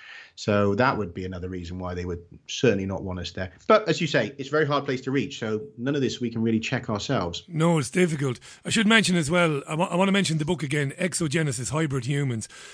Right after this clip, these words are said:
Speaker 2: Uh, Bruce and Daniela Fenton, of course, I should mention Daniela. Uh, Bruce is on the programme. It's exactly thirteen minutes, uh, thirteen and a half minutes to seven o'clock. Uh, this is flying by. Thanks for all your comments.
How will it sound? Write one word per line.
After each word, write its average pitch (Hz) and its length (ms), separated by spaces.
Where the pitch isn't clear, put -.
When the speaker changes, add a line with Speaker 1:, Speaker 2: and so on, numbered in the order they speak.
Speaker 2:
Uh, 147 120
Bruce 170 480
and 202 400
Daniela 151 420
Fenton, 147 320
of 101 100
course, 120 220
I 120 60
should 123 160
mention 127 260
Daniela. 117 380
Uh, 135 100
Bruce 156 240
is 131 80
on 170 140
the 143 80
programme. 165 420
It's 156 100
exactly 170 380
thirteen 160 460
minutes, 147 320
uh, 135 180
thirteen 165 500
and 143 120
a 135 60
half 175 260
minutes 139 300
to 135 280
seven 143 340
o'clock. 160 420
Uh, 151 120
this 165 200
is 139 100
flying 160 380
by. 131 200
Thanks 175 280
for 170 100
all 151 120
your 135 100
comments. 143 400